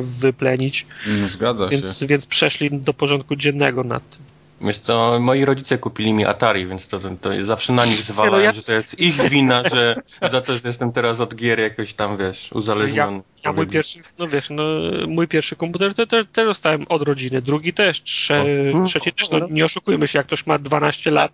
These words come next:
Speaker 1: to
Speaker 3: Mi nakupili sprzętu i gier, a później się dziwią, że ja się nie mogę oderwać, nie? Od tego.
Speaker 1: Tylko kwestia polega na tym, że nie-,
Speaker 3: <laughs>
Speaker 1: niektórzy z tego wy-, niektórzy z tego wyrastają albo po prostu przestaje ich to, ich to
Speaker 3: Jasne.
Speaker 1: interesować, a inni nie, no.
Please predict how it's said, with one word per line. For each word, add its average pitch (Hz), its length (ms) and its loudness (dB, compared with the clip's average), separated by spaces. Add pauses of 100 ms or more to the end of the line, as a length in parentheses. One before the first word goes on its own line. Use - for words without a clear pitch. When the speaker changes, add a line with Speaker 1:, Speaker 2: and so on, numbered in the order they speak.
(100)
Speaker 1:
to 180 80 2
Speaker 3:
Mi 190 80 2
nakupili 185 540 0
sprzętu 175 460 0
i 151 120 2
gier, 147 220 2
a 151 60 0
później 147 280 -2
się 139 120 -4
dziwią, 131 320 0
że 117 80 0
ja 120 60 0
się 120 120 -2
nie 113 100 2
mogę 110 200 0
oderwać, 95 380 0
nie? 98 160 -4
Od 104 120 -10
tego. - 140 -4
Speaker 1:
Tylko 440 200 0
kwestia - 380 0
polega 185 300 2
na 160 100 4
tym, 160 140 -6
że 165 80 2 (100)
nie-, 151 100 -4 (180)
Speaker 3:
<laughs> 214 60 4
Speaker 1:
niektórzy 165 340 -2
z - 80 -10
tego 156 200 0
wy-, 151 380 2 (120)
niektórzy 151 320 -2
z - 60 -6
tego 147 220 0
wyrastają 139 720 0
albo 131 200 -2
po - 60 -6
prostu 139 220 -4
przestaje 139 480 0
ich 139 180 -2
to, 135 680 0
ich 147 140 -4
to 147 100 0
Speaker 3:
Jasne. 156 160 0
Speaker 1:
interesować, 139 760 -2
a 185 100 0
inni 269 260 -2
nie, 254 420 0
no. 190 80 -14